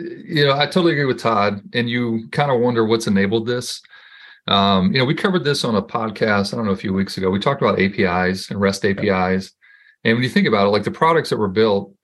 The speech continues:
ten, fifteen years ago, I mean, they just didn't have this natively built in. The reason they were manual is because the software was very manual, right? Like, I had to go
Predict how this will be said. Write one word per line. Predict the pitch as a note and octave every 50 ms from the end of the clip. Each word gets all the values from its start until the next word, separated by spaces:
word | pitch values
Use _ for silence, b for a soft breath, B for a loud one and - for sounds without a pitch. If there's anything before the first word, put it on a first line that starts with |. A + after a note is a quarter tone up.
| _ -
ten, | - - B2+ A#2 A2 -
fifteen | A#2+ A2 A2+ - A2+ G2
years | F#2 F#2 F#2+ G2
ago, | A2 G#2+ A2 G#2+
I |
mean, | G#2 G2+ G2+
they | A2 A2
just | A2 A#2 A#2 -
didn't | - G#2+ G#2 G2
have | G#2 A2 G#2 F#2+
this | G2+ G2 G2 - - -
natively | - A2 G#2 G#2 G2+ F#2+ G2 G2 F#2
built | F2 F#2 - F#2+ F#2 - -
in. | G2 F#2
The | G#2+
reason | A2+ D3 E3 D#3+ C#3+
they | B2+ A#2+
were | A2 G#2
manual | G2+ G#2 G#2+ A2 A#2 A#2+ A#2 G2 F2+ F2+ F2+ G2+ A2+
is | G#2 G#2+
because | F2+ E2 A#2 G#2 F#2+
the | G2
software | F#2+ - B2+ A2+ A2+ A2+ A2+ A#2 G#2+ G2+
was | G2+ F#2+ F#2
very | G#2 G2 F#2+
manual, | F#2 F#2 F2+ F#2 F2+ F2 F2+ F2+ - -
right? | G2 G2 G2+ G2 F#2+
Like, | F#2+ G2 G#2
I | A2
had | A2 A#2 A2+ A2+
to | A2
go | G#2+ A2 G#2 G#2 G2+ G2+ G2+ G2+